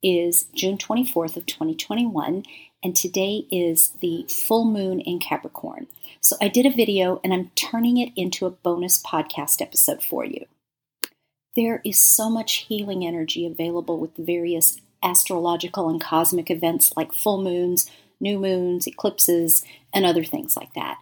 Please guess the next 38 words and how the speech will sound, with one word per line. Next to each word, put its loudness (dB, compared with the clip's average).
So 2
I -4
hope -4
you 6
find -2
this 0
interesting 2
and -2
valuable. -2
And 2
if 2
you 4
like 0
it, -2
send 2
me 4
an 8
email -2
and 0
let -4
me 0
know, -2
and -2
I'll -6
do -2
more -4
of -10
these 0
for -2
you. -4
In 2
the 4
meantime, 2
I 0
hope -6
you -2
enjoy -4
this. 2